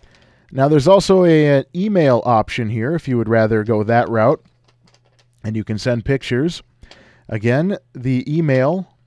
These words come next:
is save the lakes M N at gmail dot com.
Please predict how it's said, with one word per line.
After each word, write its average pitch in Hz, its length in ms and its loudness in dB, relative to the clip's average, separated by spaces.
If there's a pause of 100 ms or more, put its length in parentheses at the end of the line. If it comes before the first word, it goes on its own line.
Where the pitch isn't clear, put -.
(240)
is 110 340 -2 (100)
save 160 440 0
the 202 100 2
lakes 156 560 0
M 165 240 0
N 143 380 0 (440)
at 120 300 -4 (140)
gmail 139 760 0 (120)
dot 113 340 -2
com. 131 480 -2